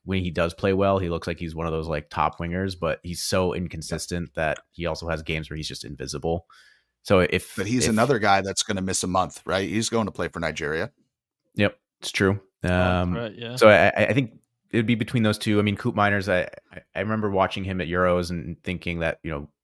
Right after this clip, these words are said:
Speaker 1: is this really what, what, you know, the Dutch have to offer a-, as, like, their starting midfielder? And he's been pretty, pretty strong this season. So, um, eh, yeah, I, I, I'd, I'd probably pencil them in over Napoli, but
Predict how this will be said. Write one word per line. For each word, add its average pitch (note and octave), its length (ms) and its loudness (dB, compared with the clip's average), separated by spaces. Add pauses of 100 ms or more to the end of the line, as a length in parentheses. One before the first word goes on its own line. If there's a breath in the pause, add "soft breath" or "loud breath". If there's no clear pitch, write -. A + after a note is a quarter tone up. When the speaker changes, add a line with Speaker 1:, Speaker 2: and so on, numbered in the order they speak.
(340)
Speaker 1:
is F2+ 100 -4
this F#2 180 -6
really F2 180 -2
what, E2 260 -4
what, E2 200 -8 (360)
you F2 140 -8
know, C2+ 120 -10
the E2 80 -10
Dutch E2 280 -2
have D#2 180 -2
to D#2+ 80 -4
offer D#2+ 380 0
a-, D#2 120 0
as, D2+ 380 -8
like, D2 200 -10
their D#2 140 -4
starting - 460 -8
midfielder? E2 320 -4
And E2 100 -4
he's G2 160 -4
been F2+ 160 0
pretty, F2 320 -2
pretty D#2+ 300 -6
strong F2 260 2
this D#2+ 140 -6
season. D#2+ 400 -4
So, D2 280 -2 (580 loud breath)
um, D2 600 -2 (480)
eh, F2 200 -2 (360)
yeah, A2+ 280 6
I, G2 80 2
I, G2 240 4 (120)
I'd, G2 140 4 (100)
I'd G2+ 280 8
probably G#2 180 6
pencil F#2+ 260 -4
them F#2 160 0
in E2 120 -2
over D#2+ 180 -2
Napoli, D2 460 -2
but B1 320 -6